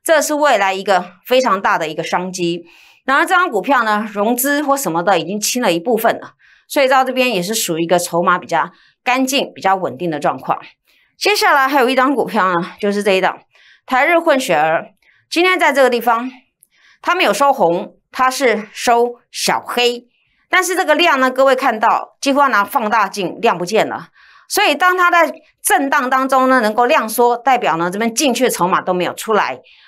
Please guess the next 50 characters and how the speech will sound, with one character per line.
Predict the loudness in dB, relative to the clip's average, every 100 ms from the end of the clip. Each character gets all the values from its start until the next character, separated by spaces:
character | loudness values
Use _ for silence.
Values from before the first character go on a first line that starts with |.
| -10
所 | 0
以 | 0 2
形 | 2 4
态 | 2
组 | 2 -2
合 | 0 0
这 | 2
边 | -2
已 | -2
经 | -4
好 | -4 -4 0
多 | 2 2
颗、 | 2 2 0 -6 _ _ _ _ _ -2
五 | 2 4
六 | 2
颗 | 2 2 2
的 | 2
一 |
个 | 0
星 | -2 -2
星 | -2 -2 -2
了。 | -2 -4 _ _ _ _ _
这 | -2 0
种 | 2 0 -4 _
连 | -2 0 0
续 | 0 0
多 | 2 2
星， | 0 -2 -4 -10 _ _ -2
而 | 0 2
是 | 0
这 | 2
种 | 0 0 -2
打 | 0 0
底 | -2 -4
的 |
状 | 0 0 0
况， | 0 -2 -6 _ _ _ -4
中 | -2 0
股 | -2
票 | 0 0 -2 -12 _
要 | -2 -2
多 | 0 -2
多 | 0 0
留 | -2
意。 | -8 -12 -16 _ _ _ _ -6
我 | 0
跟 | 0 2
各 | 2
位 | 0
说 | 0 -4